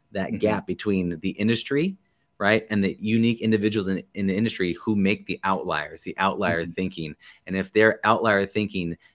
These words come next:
Speaker 1: is one step ahead of everybody else, whether they're predicting the rise, the downfall, or they have a unique strategy, or they have a unique approach, that right there is, separates the good industry from the great players in the space.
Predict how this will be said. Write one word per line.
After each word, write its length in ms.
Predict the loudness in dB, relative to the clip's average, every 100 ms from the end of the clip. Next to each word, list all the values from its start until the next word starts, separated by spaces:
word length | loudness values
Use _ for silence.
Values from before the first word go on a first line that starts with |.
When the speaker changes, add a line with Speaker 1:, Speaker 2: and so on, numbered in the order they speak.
| _
Speaker 1:
is 320 | -2 0 -2 -8
one 320 | -2 2 2
step 300 | 2 0 2
ahead 460 | 0 2 2 0 -4
of 120 | -10
everybody 440 | -4 -4 -2 0 0
else, 300 | 0 0 -2
whether 220 | -2 0
they're 120 | -2
predicting 640 | -4 -6 -6 -2 -4 -4 -10 -20 _
the 100 | -4
rise, 500 | 0 2 4 2 0
the 140 | -2 -2
downfall, 680 | -2 -2 -2 0 2 0 -2
or 80 | -4
they 100 | -2
have 200 | -2 -2
a 40 |
unique 320 | -4 -4 -6
strategy, 560 | -2 0 0 -2 -4 -4
or 120 | -2
they 80 | -2
have 120 | -4
a 40 |
unique 300 | -4 -6 -8 -2
approach, 400 | 2 2 0 -10 -16 -20 -18
that 420 | -6 2 2 4
right 240 | 0 0 0
there 340 | 2 2 0 -2
is, 320 | -4 -4 -2
separates 420 | -4 0 -2 -2
the 120 | -6 -8
good 380 | 0 4 4 2
industry 560 | -4 -4 -6 -4 -2 -4
from 220 | -6 -6
the 80 | -6
great 360 | -4 -4 -4
players 520 | -6 0 2 0 -4
in 120 | -10 -12
the 80 |
space. 600 | -10 -4 -2 -2 -4 -14